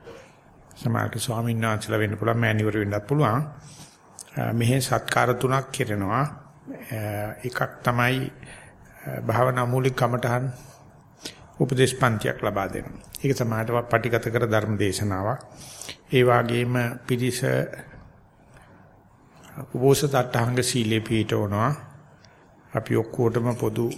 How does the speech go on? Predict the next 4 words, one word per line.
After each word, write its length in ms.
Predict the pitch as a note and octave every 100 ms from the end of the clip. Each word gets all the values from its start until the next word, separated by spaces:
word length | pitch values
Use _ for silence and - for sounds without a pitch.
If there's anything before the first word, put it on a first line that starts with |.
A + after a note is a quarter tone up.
| - - - - - -
චර්යා 380 | - A#2+ A#2+ A2
පද්ධතිය 460 | - G2+ G#2 - G#2+
සකස් 340 | - - F#2
කරගන්න. 440 | - - F#2 F#2+